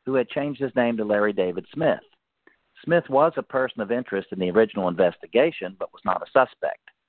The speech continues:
Smith, now seventy-one years old, had also recently posted some incriminating information on Facebook. When detectives arrived at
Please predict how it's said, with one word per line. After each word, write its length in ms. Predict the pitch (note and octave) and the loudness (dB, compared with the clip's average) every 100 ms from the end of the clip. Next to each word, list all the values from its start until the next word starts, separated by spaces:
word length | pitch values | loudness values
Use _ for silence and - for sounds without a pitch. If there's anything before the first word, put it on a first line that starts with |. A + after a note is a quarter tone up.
| _ _ _ _ _ - | _ _ _ _ _ 0
Smith, 220 | D#3+ D#3+ - | 2 2 0
now 180 | A#2 A2 | 0 2
seventy-one 500 | C3 C3 B2+ B2 A#2 | 0 0 -4 -4 -4
years 260 | G#2 G2 C3+ | -4 -2 0
old, 380 | C#3 G2 F#2+ - _ | 2 0 -4 -10 _
had 140 | - G#2 | -6 0
also 320 | C#3 D#3+ C3 | 0 0 -4
recently 440 | A#2 D3 A2+ G#2+ | -4 -6 -6 -6
posted 440 | - A2+ A2 A#2 F#2+ | 0 0 0 -4 -2
some 140 | G#2 F#2+ | -2 -2
incriminating 680 | F#2 - C3 B2 A#2 A2 | 0 2 4 4 2 0
information 600 | G#2+ G2+ G#2+ A#2+ B2+ F#2+ | -4 -2 -2 0 -2 -4
on 160 | F#2 F#2 | -2 0
Facebook. 500 | - B2+ - - C2 - - _ _ _ _ _ _ | 2 0 -2 -10 -10 -12 -20 _ _ _ _ _ _
When 140 | G#2+ | -4
detectives 500 | G#2 G2+ E3+ - D#3 | 0 2 2 2 -4
arrived 380 | C3+ A#2 A2+ A2 | 0 0 0 -2
at 80 | F2 | -10